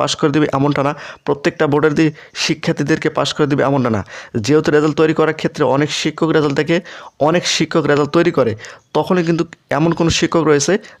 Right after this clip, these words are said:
যারা পাস করে দেয়, আবার অনেকে রয়েছে যারা পাস করে দেয় না। তবে এটা সম্পূর্ণ শিক্ষকদের উপর, শিক্ষকরা যদি এই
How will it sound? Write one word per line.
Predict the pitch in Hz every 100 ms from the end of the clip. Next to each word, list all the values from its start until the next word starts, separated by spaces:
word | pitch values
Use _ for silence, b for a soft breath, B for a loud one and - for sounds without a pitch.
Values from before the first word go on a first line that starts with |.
| 127
যারা | 139 156
পাস | 156
করে | - 151
দেয়, | 175 139
আবার | 131 -
অনেকে | 147 147
রয়েছে | 143 147
যারা | 131 131 123
পাস | 120
করে | - 113
দেয় | 156 117
না। | 104 B B -
তবে | 143 156 -
এটা | 160 151
সম্পূর্ণ | 147 143 156 151
শিক্ষকদের | 143 147 135 139
উপর, | 131 147 151
শিক্ষকরা | 143 139 135 135
যদি | 131 131
এই | 139